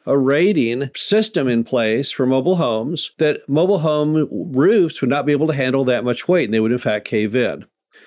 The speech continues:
So the government decided they would come up with three different tranches of snow load.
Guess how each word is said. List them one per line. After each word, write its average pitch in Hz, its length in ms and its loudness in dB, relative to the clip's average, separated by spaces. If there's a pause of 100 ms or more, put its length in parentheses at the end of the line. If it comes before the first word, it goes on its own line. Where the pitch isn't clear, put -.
(180)
So - 180 0
the 165 80 0
government 254 320 2
decided 196 400 0
they 170 80 2
would 143 160 0
come 175 160 2
up 180 160 0
with 135 180 0
three 233 460 2
different 196 400 0
tranches 160 960 -2
of 139 380 -2
snow 151 420 -2
load. 113 440 -2